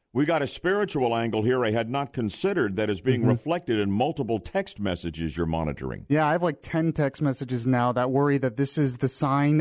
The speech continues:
Speaker 2: of the coming of the Antichrist or the mark of the beast. And every time these issues come up, I hear that.
Speaker 1: Revelation.
Speaker 2: Mm-hmm. Talking about the mark of the beast will be used eventually against us.
Speaker 1: This is the devil at work.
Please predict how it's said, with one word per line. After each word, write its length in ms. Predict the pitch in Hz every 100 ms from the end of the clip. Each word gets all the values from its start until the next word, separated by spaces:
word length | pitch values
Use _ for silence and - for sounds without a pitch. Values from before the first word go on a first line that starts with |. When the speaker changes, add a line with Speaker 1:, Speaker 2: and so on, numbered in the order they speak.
| 156
Speaker 2:
of 340 | 143 135 120
the 60 | 131
coming 380 | - 156 156 147
of 60 |
the 80 | 143
Antichrist 760 | 143 147 156 - 151 147 - - -
or 140 | 147
the 100 | 131
mark 400 | 127 135 156 - -
of 140 | 151 131
the 60 |
beast. 680 | 120 143 147 120 - - - _ _ _ _ _ _ _
And 400 | 147 143 135 131 135
every 240 | 170 185 220
time 340 | 247 247 214
these 280 | 208 220 196
issues 320 | 226 - 202
come 240 | - 202
up, 200 | 220 196
I 100 | 135
hear 200 | 139 180
that. 220 | 117 - - _ -
Speaker 1:
Revelation. 720 | 90 123 135 156 - - -
Speaker 2:
Mm-hmm. 340 | 147 135 139 175 - _ _ -
Talking 320 | 143 143 151
about 300 | 135 139 135
the 60 | 131
mark 260 | 139 147
of 80 | 156
the 80 | 135
beast 640 | 123 147 147 - - - - _ _ -
will 160 | 135
be 100 | 131
used 360 | 127 139 135 131
eventually 500 | 123 127 - 131 123
against 480 | 110 127 123 - 90
us. 320 | 87 - - _
Speaker 1:
This 180 | 95 -
is 120 | 101
the 100 | 92
devil 320 | 90 107 95 98
at 60 |
work. 440 | 87 92 - -